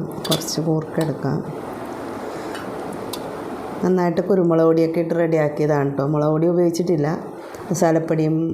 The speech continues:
മല്ലിപ്പൊടിയും കുരുമുളക് പൊടിയൊക്കെ ഇട്ട് റെഡിയാക്കിയെടുത്ത സംഭവമാണ്. അപ്പോൾ അല്പം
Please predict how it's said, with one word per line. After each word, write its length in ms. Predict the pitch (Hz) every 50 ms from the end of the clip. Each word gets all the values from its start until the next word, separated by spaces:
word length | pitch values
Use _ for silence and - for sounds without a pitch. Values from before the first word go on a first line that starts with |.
| 165 170
മല്ലിപ്പൊടിയും 500 | 165 165 156 151 156 165 156 156 151 156 165
കുരുമുളക് 360 | 160 165 156 160 151 151 151
പൊടിയൊക്കെ 320 | 151 156 160 160 160 160 151 147
ഇട്ട് 160 | 151 - 165 175 - - -
റെഡിയാക്കിയെടുത്ത 600 | 165 160 160 156 143 139 - 147 135 - - - 147 147 156
സംഭവമാണ്. 560 | 156 151 143 143 147 143 139 131 135 160 190 220 202 - - - - - - - - - - - - -
അപ്പോൾ 240 | - - 143 143 135 - - - - - - - - - - - - - - - - - - - - - - - - - - - - - - - - - - - - - - - - - - - -
അല്പം 280 | 120 117 - 139 135